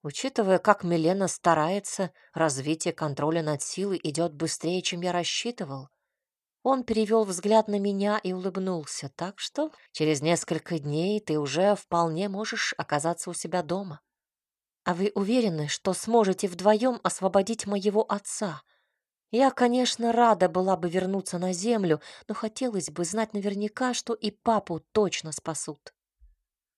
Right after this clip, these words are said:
"Почему <laughs> вдвоем?" усмехнулся Айтор. "Точно, <laughs> не вдвоем. Если мы возьмемся за это дело только вдвоем,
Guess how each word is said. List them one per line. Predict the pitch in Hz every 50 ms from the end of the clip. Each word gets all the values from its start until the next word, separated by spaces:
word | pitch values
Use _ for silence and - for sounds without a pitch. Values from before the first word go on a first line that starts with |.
| _ _ _ _ _ _ _ _ _
"Почему | - 214 226 220 - - - 262 262 247 214 165 139 131 - - - - 147 - -
<laughs> | - - - - - -
вдвоем?" | 143 143 143 139 151 165 208 226 220 208 180 143 127 123 120 120 123 - - - _ _ _ _ _ _
усмехнулся | 180 190 - 202 202 208 202 - 202 196 180 165 - - 190 -
Айтор. | - 175 180 180 - - 165 147 135 131 - - _ _ _ _
"Точно, | - 190 185 170 147 143 - - - 175 180 196 202 - -
<laughs> | 185 185 - - - - - - _
не | - 165 175 190 190 175
вдвоем. | 156 147 151 156 180 185 185 185 185 180 180 180 185 190 196 - _ _ _ _ -
Если | 151 170 202 202 190 - - - 170 180 190
мы | 185 196 220 208 170 135
возьмемся | 139 139 143 135 139 147 175 185 180 156 - - 165 156
за | 139 160 165 -
это | - 190 196 190 - 185 170
дело | 143 139 156 185 196 196 175 160
только | 151 - - 185 185 175 165 - 180 175
вдвоем, | 151 156 143 151 143 170 165 160 151 170 190 208 202 151